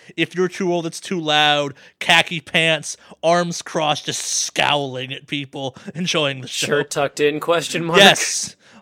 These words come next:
Speaker 1: Frequently.
Speaker 2: <laughs> Yep.
Speaker 1: "I'm here for the band. None of your antics amuse me." "You're in the pit, man. I will kill you." <laughs>
Speaker 2: "I am the pit.
Speaker 1: Uh,
Speaker 2: Just
Speaker 1: basically.
Speaker 2: try and test me."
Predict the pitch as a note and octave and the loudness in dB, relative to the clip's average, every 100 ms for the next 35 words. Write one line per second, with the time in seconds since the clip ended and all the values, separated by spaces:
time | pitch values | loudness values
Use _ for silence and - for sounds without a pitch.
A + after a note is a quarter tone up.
0 | - A3+ F#3+ E3 A3 C4 A#3 A3 - _ | -4 -2 2 4 6 8 8 6 2 _
1 | _ _ _ _ _ _ _ _ _ _ | _ _ _ _ _ _ _ _ _ _
2 | _ _ _ _ _ _ _ B2+ B2 B2 | _ _ _ _ _ _ _ -6 -2 -2
3 | A#2+ - E3+ E3+ E3 F3 E3 E3 D3 D#3 | -2 4 6 6 4 2 2 -2 -2 2
4 | D#3+ D#3+ D#3 D#3 D#3+ E3 D3+ D#3 D#3+ D#3 | 4 4 2 -2 -2 -2 0 0 0 -4
5 | E3 D3+ D3 D3 D#3 C#3+ C3 - - A#3+ | -6 -4 -4 -4 -6 -6 -8 -12 -16 -2
6 | D4 F#4+ C#4+ - - D#4 A3+ A3+ B3+ A#3+ | 4 4 2 -2 2 2 2 2 2 0
7 | - D3+ D#3 C#3 B2 - - F3 D#3 C3+ | -2 2 2 0 -10 -10 0 0 0 -6
8 | B2 A#2 - - _ _ _ - C#3+ F3 | -10 -10 -16 -18 _ _ _ -12 -8 -8
9 | _ _ _ _ B2 A2 A2+ G#2 G2 F2+ | _ _ _ _ -10 -8 -4 -4 -6 -14
10 | - - - - - C3+ - A#3 F3+ E3+ | -16 -14 -12 -12 -6 -4 -2 0 2 2
11 | - - C#3+ A2 G#2+ G#2+ G#2 B2 - G#2 | 0 -4 -4 -4 -4 -4 -6 -4 -2 -2
12 | - - G2 | -4 -10 -14